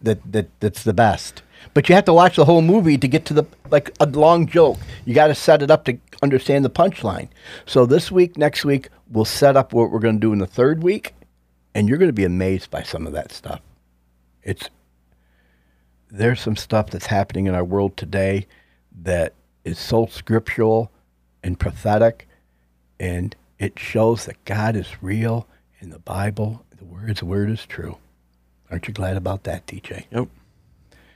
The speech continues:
Speaker 2: Takes
Speaker 1: So,
Speaker 2: a lot of weight
Speaker 1: so
Speaker 2: off my shoulders.
Speaker 1: it, that's what it'll do. That's the whole purpose of this. Take the weight off your shoulders.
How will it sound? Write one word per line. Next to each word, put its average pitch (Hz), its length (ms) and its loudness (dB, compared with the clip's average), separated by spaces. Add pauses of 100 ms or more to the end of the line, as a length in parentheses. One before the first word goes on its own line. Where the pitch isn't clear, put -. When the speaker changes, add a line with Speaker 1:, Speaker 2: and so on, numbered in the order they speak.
(580)
Speaker 2:
Takes 120 180 -2
Speaker 1:
So, - 80 2
Speaker 2:
a - 20 0
lot 120 180 2
of 113 60 2
weight 120 140 2
Speaker 1:
so 123 60 4
Speaker 2:
off 131 160 0
my 131 120 0
shoulders. 101 480 -6 (160)
Speaker 1:
it, 127 200 -2
that's 127 280 -2
what 151 160 2
it'll 143 140 4
do. 117 220 0
That's 131 180 0
the 143 80 2
whole 127 140 2
purpose - 420 -4
of - 60 -8
this. - 120 -12
Take 120 220 -4
the 113 100 0
weight 117 220 2
off 117 180 2
your 98 120 -6
shoulders. 113 500 -2